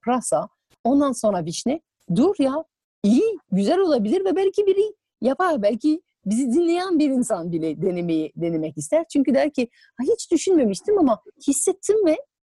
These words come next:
kötü olmayabilir diye düşündüm. Ondan sonra bunu yapıyor olabilir."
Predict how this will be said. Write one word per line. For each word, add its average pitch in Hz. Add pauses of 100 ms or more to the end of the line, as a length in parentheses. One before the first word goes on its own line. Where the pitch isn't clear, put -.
(300)
kötü 339
olmayabilir 254
diye 156
düşündüm. 165
Ondan 294
sonra 220
bunu 320
yapıyor 302
olabilir." 170